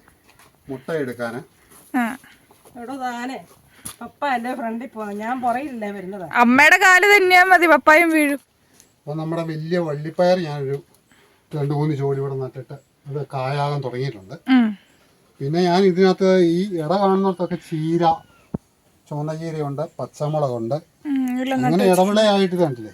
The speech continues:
Speaker 1: ഇതൊക്കെ ഇപ്പൊ ഉടനെ തന്നെ കായ്ക്കും.
Speaker 2: അതെ.
Speaker 1: ഉം. അപ്പൊ അതെല്ലാം നട്ടിട്ടുണ്ട്. പിന്നെ നമ്മുടെ ബ്ലോക്ക്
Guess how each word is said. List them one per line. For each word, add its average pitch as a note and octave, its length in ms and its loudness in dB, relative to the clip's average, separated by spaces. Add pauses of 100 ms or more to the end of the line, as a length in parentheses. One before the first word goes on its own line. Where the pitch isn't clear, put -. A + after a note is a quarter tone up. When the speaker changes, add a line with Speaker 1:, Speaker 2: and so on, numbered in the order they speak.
Speaker 1:
ഇതൊക്കെ D#3+ 240 -4
ഇപ്പൊ F3+ 100 -2 (180)
ഉടനെ E3+ 280 -2
തന്നെ E3+ 160 0
കായ്ക്കും. B2 320 -6 (380)
Speaker 2:
അതെ. B3+ 200 -4 (520)
Speaker 1:
ഉം. G2+ 120 -16 (320)
അപ്പൊ A#2+ 140 -12 (280)
അതെല്ലാം D3+ 360 -8
നട്ടിട്ടുണ്ട്. C#3+ 420 -8 (240)
പിന്നെ D3 280 -2
നമ്മുടെ F#3 260 2 (920)
ബ്ലോക്ക് E3+ 300 4